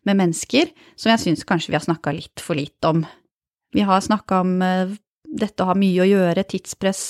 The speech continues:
krav i jobben, som, eh, altså de kvantitative kravene, det å, å utføre mange ulike oppgaver. Og så har vi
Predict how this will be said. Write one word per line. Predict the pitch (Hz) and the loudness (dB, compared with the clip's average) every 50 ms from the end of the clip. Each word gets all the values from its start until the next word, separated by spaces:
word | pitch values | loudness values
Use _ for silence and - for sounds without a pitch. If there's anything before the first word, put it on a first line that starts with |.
| - - _ | -12 -14 _
krav | - - - 185 185 202 214 208 202 202 _ - - - - - _ | -6 -2 0 2 4 4 2 2 0 -6 _ -16 -20 -20 -20 -20 _
i | - - 202 190 | -4 0 2 2
jobben, | 175 175 170 202 240 269 247 | 2 2 4 4 4 4 4
som, | - - - 208 208 208 202 196 196 | 2 0 0 0 0 0 -2 0 0
eh, | 196 190 190 | 0 0 0
altså | 196 202 - 196 190 | -2 -2 -2 -2 -2
de | - - | -2 -2
kvantitative | - 180 151 147 151 - - 170 - 175 - 185 170 190 | -2 -2 -2 -2 -2 -4 -4 -2 -2 0 0 0 0 0
kravene, | 185 196 175 160 151 165 170 190 | 2 2 2 2 2 2 0 0
det | 180 185 175 170 | 2 2 2 0
å, | 170 175 175 175 180 - - | 0 0 0 0 -2 -2 -2
å | 190 185 | -2 -2
utføre | 185 170 160 160 - - - 185 180 185 196 | 0 -2 -2 -4 -4 -2 0 0 2 4 2
mange | 190 170 160 156 151 160 | 2 2 2 2 2 2
ulike | 175 185 175 160 156 147 - - | 2 0 0 -2 -4 -4 -2 -2
oppgaver. | 190 180 - - - 170 156 180 240 311 - - - - - - - - - _ _ _ _ _ - | -2 -2 -2 -2 0 0 2 2 2 2 0 -2 -16 -20 -20 -20 -20 -20 -20 _ _ _ _ _ -6
Og | - 240 247 | -4 -4 -4
så | - - - - 262 | -4 -4 -2 0 2
har | 240 208 185 175 | 4 4 4 2
vi | 170 180 190 190 196 196 196 196 196 196 196 196 196 196 196 196 | 2 0 0 0 2 2 0 0 0 -2 -2 -2 -4 -4 -4 -4